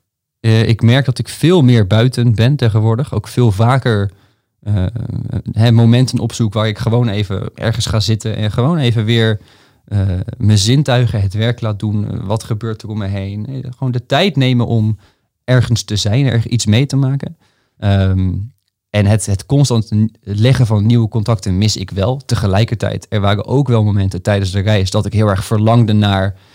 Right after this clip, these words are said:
eh, meedoen met Sinterklaas en niet via Skype en verjaardagen meemaken en niet via Skype en iemand spreken en niet via voice messages. Dus ja,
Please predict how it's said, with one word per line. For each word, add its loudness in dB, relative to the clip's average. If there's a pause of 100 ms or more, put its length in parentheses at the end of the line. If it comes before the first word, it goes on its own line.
(180)
eh, -2 (440)
meedoen 4
met 0
Sinterklaas 0
en -2
niet 0
via -4
Skype -2
en 0
verjaardagen 0
meemaken -4
en -2
niet -2
via -4
Skype -4
en -4 (440)
iemand 0
spreken -2
en 0
niet 2
via 0
voice -2
messages. -2
Dus -2 (480)
ja, 2